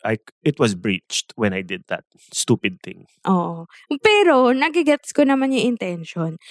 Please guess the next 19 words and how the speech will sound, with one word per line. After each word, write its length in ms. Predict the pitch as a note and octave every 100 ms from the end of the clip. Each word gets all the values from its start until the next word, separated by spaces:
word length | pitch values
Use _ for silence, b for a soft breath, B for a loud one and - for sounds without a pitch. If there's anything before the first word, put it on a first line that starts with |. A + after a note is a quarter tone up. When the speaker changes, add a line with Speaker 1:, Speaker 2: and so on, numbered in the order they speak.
| B
Speaker 2:
Na-excite 560 | - A3+ C#4+ - B3+ B3 -
ka 80 | A3+
kasi 320 | G#3+ G#3 A3
probably 560 | - F#3+ F3+ F3+ G3+
sinabi 480 | G3+ G#3 F#3+ F3+ F#3
nung 160 | F#3+ F#3
friends 160 | -
Speaker 1:
Uy, 160 | D3+ E3+
Speaker 2:
mo 80 | D#3
Speaker 1:
gusto 160 | -
Speaker 2:
na, 80 | C#3+
Speaker 1:
naman 160 | C3+ C3
namin 240 | B2 A#2+
marinig 400 | A#2 - - F3+
si 80 | E3+
Speaker 2:
oo. 0 |
Speaker 1:
C 80 | E3 D#3+
J. 40 | D#3+ C3+ D3
Oo. 160 | -